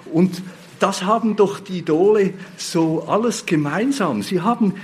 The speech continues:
irgendetwas Erstrebenswertes, wie musikalisches Talent, makellose Schönheit, überzeugende Ideologie, sind vielleicht der Inbegriff der Freiheit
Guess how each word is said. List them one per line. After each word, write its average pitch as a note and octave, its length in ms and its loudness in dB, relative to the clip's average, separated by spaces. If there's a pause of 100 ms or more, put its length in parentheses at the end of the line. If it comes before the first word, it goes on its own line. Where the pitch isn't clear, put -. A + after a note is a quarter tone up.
(320)
irgendetwas F#3+ 800 0
Erstrebenswertes, D#3 1600 -2 (380)
wie A2+ 400 0 (500)
musikalisches A#2 960 -2
Talent, G3+ 640 0 (360)
makellose F3+ 840 2
Schönheit, G3 880 0 (920)
überzeugende A#3 880 6
Ideologie, A#3 960 6 (1400)
sind A2+ 200 -4
vielleicht A2+ 440 -4
der A#2 140 -8
Inbegriff C3 680 -6
der B2+ 120 -2
Freiheit E3+ 960 -6